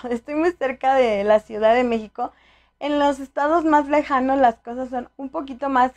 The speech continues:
caras, ya que, pues, no se consiguen tan fácil. Entonces, es un precio sugerido que yo les doy, pero yo sé, yo sé que las cosas están mucho más caras en los estados. Entonces, pues, ya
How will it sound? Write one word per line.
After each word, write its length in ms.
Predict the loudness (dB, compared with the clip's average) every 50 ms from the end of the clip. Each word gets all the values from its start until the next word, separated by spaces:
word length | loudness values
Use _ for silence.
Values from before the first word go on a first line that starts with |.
| _ _
caras, 440 | -2 2 2 4 4 4 2 2 0
ya 240 | -2 -2 -2 -2
que, 160 | -6 -8 -8 -8
pues, 280 | _ -8 -6 -6 -4
no 140 | -2 -4 -4
se 140 | -4 -6 -10
consiguen 500 | -10 -10 -12 -12 -14 -12 -8 -8 -8 -8
tan 300 | -6 -6 -6 -6 -8 -8
fácil. 460 | -4 -2 -2 -2 -4 -10 -18 -18 -20 _ _ _ _ _ _ _ _ _ -10
Entonces, 540 | -8 -6 -4 -2 -2 0 0 2 0 0 0 0
es 200 | 0 0 0 0
un 160 | -2 -2 -2
precio 360 | -2 0 0 0 2 2 0
sugerido 520 | -2 -4 -4 -6 -6 -6 -2 -2 -2 -2 -2
que 160 | -4 -8 -4
yo 120 | -2 -2 2
les 280 | 4 4 4 4 2 0
doy, 300 | -2 0 0 0 -2 -6 _ _ _ _ _ _ _ 2
pero 400 | 6 6 8 8 8 8 8 6 6 2 -4 _ _ _
yo 300 | _ -8 -2 0 0 0
sé, 400 | -2 _ -4 -2 -2 -2 -2 -4 -10 -16 -12
yo 180 | -4 -2 -2 -2 -2 _ -8
sé 180 | -6 -4 -4
que 140 | -4 -6 -4
las 160 | -4 -4 -4
cosas 220 | _ -10 -14 -14 -14
están 300 | -16 _ -16 -18 -18 -18 _ _ _ _ _ _ _ _ _
mucho 800 | -14 -12 -8 -4 0 2 2 2 0 -2 -8 -10 -10 -10 -12 _ _ _ _ _ -10
más 380 | -2 0 2 2 2 2 -2 _
caras 380 | 0 4 4 6 6 4 2 -2
en 80 | -8
los 140 | -10 -12 -12
estados. 420 | -12 -14 -8 -4 -2 -2 -2 -4 -6 _ _ _ _ _ _ _ _ _ _ _ _ _ _ _ _ _ _ -8
Entonces, 540 | -4 -4 -2 2 2 2 2 2 0 -2 -2
pues, 220 | -4 -6 -4 0
ya 280 | 2 4 4 4 2